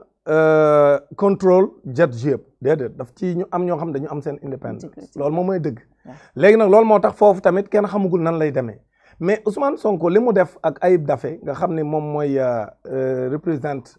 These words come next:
Speaker 1: Ousmane Sonko
Speaker 2: Sonko.
Speaker 1: ci mbirum élection.
Speaker 2: Mm.
Speaker 1: Dafa dem jël mu dem yóbbu ci fi nga xam ne fi la ñuy dugal alalu Sénégal ci ku bëgg a nekk candidat. Muy
Speaker 2: Mm.
Speaker 1: C D C. Foofu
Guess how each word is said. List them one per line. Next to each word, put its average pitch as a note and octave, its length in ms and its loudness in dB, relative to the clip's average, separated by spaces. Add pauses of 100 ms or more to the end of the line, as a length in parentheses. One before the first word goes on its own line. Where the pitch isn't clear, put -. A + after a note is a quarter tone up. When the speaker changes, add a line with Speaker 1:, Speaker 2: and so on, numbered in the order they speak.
(100)
Speaker 1:
Ousmane C#3+ 320 -8
Sonko C#3 160 -8 (200)
Speaker 2:
Sonko. D#3 80 -12
Speaker 1:
ci - 120 -12
mbirum C#3 340 -4
élection. C3 480 -10 (180)
Speaker 2:
Mm. G3+ 60 -16 (300)
Speaker 1:
Dafa D3+ 260 -2
dem G3 280 4
jël A3+ 200 4
mu E3 200 -4
dem E3+ 220 0
yóbbu F3 460 -2
ci - 80 -10
fi G#3 140 -4
nga G#3+ 100 2
xam F#3+ 220 -4
ne E3+ 100 -4
fi F3+ 120 -10
la F#3 80 -2
ñuy F#3 160 -2
dugal E3+ 300 -2
alalu D#3 280 -6
Sénégal C#3 460 -6
ci C#3+ 80 -16
ku D3+ 100 -10
bëgg D#3 140 -6
a - 40 -4
nekk D#3 200 -10
candidat. A#2+ 400 -12 (100)
Muy F#3+ 140 -10
Speaker 2:
Mm. F3+ 80 -12
Speaker 1:
C C#3+ 120 -8
D A#2 140 -6
C. - 260 -18 (800)
Foofu B3 420 4